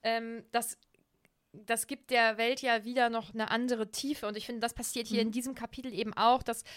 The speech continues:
Speaker 1: Edward halt erklärt: Ja, okay, meine Brüder, zum, die hatten das zum Beispiel auch. Und, ähm, bei, oder mein einer Bruder hatte das auch, mein anderer nicht. Für den ist das so, für den war das so.
Speaker 2: Mhm.
Speaker 1: Ähm,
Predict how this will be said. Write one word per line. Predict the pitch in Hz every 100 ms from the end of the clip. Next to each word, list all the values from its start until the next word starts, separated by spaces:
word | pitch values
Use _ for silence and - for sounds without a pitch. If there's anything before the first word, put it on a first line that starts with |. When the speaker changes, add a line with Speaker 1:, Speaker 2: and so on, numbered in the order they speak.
| -
Speaker 1:
Edward | 226 226 220
halt | 220 220
erklärt: | 220 233 214
Ja, | 208 214
okay, | 220 226
meine | 208 202
Brüder, | 208 220 202 -
zum, | - 190 -
die | 185 208
hatten | 196 202
das | 185 185
zum | -
Beispiel | 180 175 185
auch. | - 240 277 - - - - - -
Und, | 214 208 202 196 - -
ähm, | 190 185 185 185 185 175
bei, | 190 180 -
oder | 202 180 160
mein | 180 156
einer | 208 202
Bruder | 208 202
hatte | 196 202
das | 190
auch, | 165 190
mein | 190
anderer | - 180 175 180
nicht. | 240 254 -
Für |
den | 202 185
ist | 180
das | 277 -
so, | 233 233
für | 202
den | 180 175 170
war | 160
das | 185 -
so. | 277 294 - -
Speaker 2:
Mhm. | 214 208
Speaker 1:
Ähm, | 214 208 208